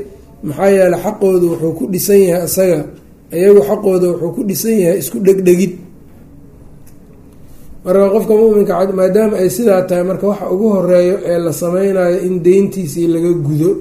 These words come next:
weeyaan. Marka haddii uu xoolo ka tegey, xoolaha marka ugu horeysa waxaa weeyaan, deyntii waa laga diyaar garaynayaa marka hore, oo meydka, yacni, karfantiisii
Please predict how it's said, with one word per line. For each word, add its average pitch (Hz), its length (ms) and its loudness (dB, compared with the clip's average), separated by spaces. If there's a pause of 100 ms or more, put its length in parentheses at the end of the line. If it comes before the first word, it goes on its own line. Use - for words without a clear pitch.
weeyaan. 156 420 -2 (1000)
Marka 180 240 -4
haddii 185 300 2
uu 202 200 0
xoolo 180 380 2
ka 196 160 0
tegey, 175 380 2 (960)
xoolaha 190 400 2
marka 196 260 -2
ugu 196 240 -2
horeysa 180 480 -2
waxaa 165 240 -4
weeyaan, 175 440 0
deyntii 190 400 0
waa 175 200 0
laga 185 200 0
diyaar 175 340 0
garaynayaa 170 580 0
marka 160 280 -6
hore, 156 240 -2 (720)
oo 165 140 -2
meydka, 190 380 4
yacni, 165 440 -2 (600)
karfantiisii 185 880 -4